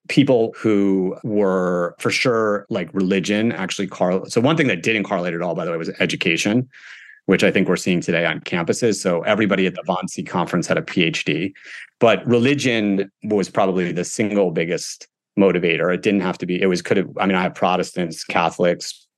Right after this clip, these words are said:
Eastern Orthodox Muslims in my book, but it was people who were interested in religion, not because of, you know, hierarchical or out-, outward displays of piety, and much more about, like, people who really internalized, you know, "Love thy neighbor as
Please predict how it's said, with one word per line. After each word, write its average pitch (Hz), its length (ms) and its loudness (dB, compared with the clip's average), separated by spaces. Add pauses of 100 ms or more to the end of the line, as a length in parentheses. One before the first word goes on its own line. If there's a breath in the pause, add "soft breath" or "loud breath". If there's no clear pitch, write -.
Eastern 98 280 2
Orthodox 82 480 2
Muslims 87 460 -2
in 87 60 -2
my 82 100 -2
book, 82 280 -2 (420 loud breath)
but 113 160 4
it 113 100 2
was 107 200 2
people 139 640 0 (180)
who 113 180 0
were 107 120 2
interested 104 400 -4
in 101 160 -2
religion, 95 440 -2
not 92 280 0
because 92 360 -2
of, 85 340 -2 (560 loud breath)
you 104 140 2
know, 87 220 4
hierarchical 95 760 2
or 87 280 -2
out-, 87 380 -4
outward 90 400 0
displays 95 420 0
of 90 100 -6
piety, 95 440 2
and 90 120 0
much 90 240 -2
more 87 440 -2
about, 87 360 -2
like, 87 180 -2
people 98 220 0
who 95 80 4
really 87 380 2
internalized, 85 760 -2 (420 loud breath)
you 92 80 2
know, 80 440 0
"Love 98 260 2
thy 90 120 2
neighbor 85 360 0
as 82 240 -6